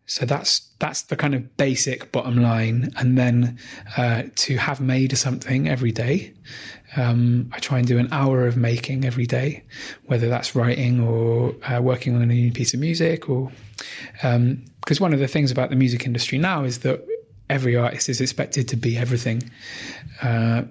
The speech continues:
as in they're expected to be a P R machine and, um, a kind of, uh, yeah, like a, a public persona and an administrator, uh, as well as a musician,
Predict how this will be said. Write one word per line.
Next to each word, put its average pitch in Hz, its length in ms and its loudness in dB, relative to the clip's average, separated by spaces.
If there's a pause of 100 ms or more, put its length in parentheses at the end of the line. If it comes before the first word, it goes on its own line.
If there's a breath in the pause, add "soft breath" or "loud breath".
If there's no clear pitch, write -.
(420)
as 101 300 -4
in 113 140 4
they're 117 120 2
expected - 380 -4
to 117 80 -4
be 117 160 0
a 117 60 -2
P 127 180 -2
R 123 160 0
machine 120 580 2
and, 117 520 0 (140)
um, 120 440 -2 (640 loud breath)
a 147 80 -4
kind 117 320 -2
of, 110 200 -4
uh, 113 360 0 (520 loud breath)
yeah, 127 160 2
like - 160 -4
a, 117 80 2 (140)
a 151 80 -2
public 127 500 -4
persona 120 640 0
and 120 160 0
an 117 100 2
administrator, 123 1120 0
uh, 120 260 0 (880 loud breath)
as 131 100 -2
well 127 140 2
as 113 100 2
a 117 60 0
musician, 117 520 0